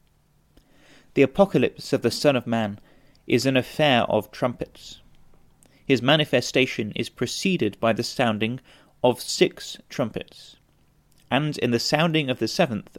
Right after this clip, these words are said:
and last, it is that the saints are raised. And apocalypsed in clouds to meet their Lord the King. The last period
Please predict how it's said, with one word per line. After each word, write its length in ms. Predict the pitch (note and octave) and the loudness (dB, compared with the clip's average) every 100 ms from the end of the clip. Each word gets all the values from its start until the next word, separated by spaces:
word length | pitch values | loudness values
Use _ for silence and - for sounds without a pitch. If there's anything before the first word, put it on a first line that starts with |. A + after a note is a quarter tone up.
| - | -6
and 220 | A2 G2+ | -4 0
last, 500 | B2+ B2+ G#2 - - - - - _ | 0 0 -2 -14 -20 -20 -20 -20 _
it 180 | B2 B2 | -2 4
is 220 | D3 C3+ | 4 4
that 200 | C#3+ - | 0 2
the 80 | A#2+ | -2
saints 560 | - D#3 D3+ - - - | 0 -2 -2 -6 -14 -8
are 160 | A#2+ A#2+ | -2 0
raised. 540 | A#2 A2 G2 - - - _ _ _ _ _ _ - - - | 0 -2 -4 -10 -18 -20 _ _ _ _ _ _ -20 -20 -8
And 120 | A2 G#2+ | -2 -2
apocalypsed 760 | - E3 - A2+ - - - | -2 -6 -2 -4 -4 -12 -10
in 180 | - A#2 | -6 -6
clouds 720 | A2+ D#3 A#2 F#2 - - - _ | -4 -2 -2 -4 -8 -16 -20 _
to 100 | - | -10
meet 360 | G#2+ B2 - - | -4 -4 -4 -8
their 160 | A2 G#2 | -4 -2
Lord 400 | G#2 A#2+ G#2+ G2+ - | 0 0 0 -4 -12
the 80 | |
King. 340 | G2 - G#2 - _ _ _ _ _ _ _ _ _ _ _ _ _ _ _ _ _ _ - _ - | -10 -10 -10 -12 _ _ _ _ _ _ _ _ _ _ _ _ _ _ _ _ _ _ -20 _ 4
The 100 | B2 | 8
last 460 | C3+ F3+ - - | 8 6 0 -8
period 460 | - C#3 A#2 G#2 | 2 4 4 0